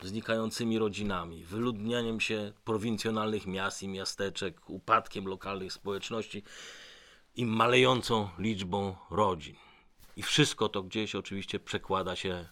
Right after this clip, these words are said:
na jakość ich życia, na ich dobrobyt. Świadomie czy nie, ale dobrze odczytują związek przyczynowo-skutkowy, związek między słabością rodziny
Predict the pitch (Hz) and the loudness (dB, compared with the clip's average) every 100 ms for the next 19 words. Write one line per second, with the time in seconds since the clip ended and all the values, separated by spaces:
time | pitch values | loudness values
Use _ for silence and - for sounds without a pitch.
0 | - 85 87 85 85 82 82 82 - 80 | -12 -8 -6 -6 -6 -6 -8 -8 -8 -8
1 | - - - - 82 85 82 85 85 82 | -10 -12 -14 -18 -14 -12 -12 -8 -6 -4
2 | 80 - - - - - - - - - | -6 -8 -20 -20 -20 -20 -20 -20 -20 -16
3 | - - - - 127 127 170 190 170 127 | -16 -8 -2 6 8 10 10 8 6 2
4 | 101 - - - _ - - 117 110 101 | 0 -2 -12 -20 _ -12 2 2 2 8
5 | 139 104 92 110 110 110 - 120 - 107 | 8 8 2 0 0 -6 -2 -2 0 0
6 | 98 98 87 87 104 92 85 87 - - | 2 0 -2 0 2 2 -2 -8 -8 -6
7 | 87 87 87 82 85 - 87 - - 82 | -4 -2 -2 -2 -6 -8 -10 -8 -6 -8
8 | - - - 92 107 98 95 - 90 87 | -10 -18 -12 0 0 2 -2 -4 -6 -4
9 | 85 - _ - - 104 107 143 - 151 | -8 -10 _ -4 2 2 6 4 4 4
10 | 143 127 98 101 101 98 | 6 4 2 0 0 -2